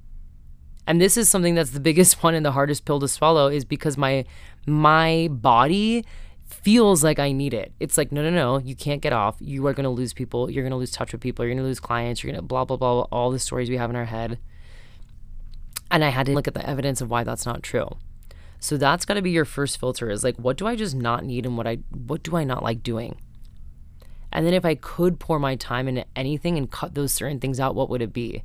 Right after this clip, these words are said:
And I started to really look at, like, how much was I scrolling on Instagram and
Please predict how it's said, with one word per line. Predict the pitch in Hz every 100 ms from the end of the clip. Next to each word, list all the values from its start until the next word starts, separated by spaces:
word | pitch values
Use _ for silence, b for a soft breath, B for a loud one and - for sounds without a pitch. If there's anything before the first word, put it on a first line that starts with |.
| - b b b b b b -
And | 147
I | 147
started | 170 180 185
to |
really | 139 147 175
look | 151 151
at, | 135
like, | 127
how | - 131
much | 180 247
was | 254
I | 247
scrolling | 160 - - 139 143
on | 135
Instagram | 131 131 123 131 127
and | 120 113 117